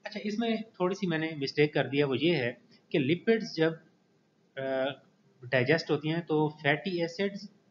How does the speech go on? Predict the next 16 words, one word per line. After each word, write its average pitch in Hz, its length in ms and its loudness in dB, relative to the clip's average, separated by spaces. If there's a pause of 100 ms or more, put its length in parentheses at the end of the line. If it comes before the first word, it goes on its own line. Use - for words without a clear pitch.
(360)
और 147 360 -2 (100)
cholesterol 127 480 -2
बनता 104 260 -8
है, 101 100 -14 (2250)
ठीक 160 140 -4
है। 180 180 -4 (480)
और 131 460 -2 (600)
ये 208 220 6
इसका 165 460 2
जो 143 120 0
है 139 80 -2
ना 135 120 2
main, 139 320 0
अ, 123 440 -2
काम 143 280 2
है। 185 160 -4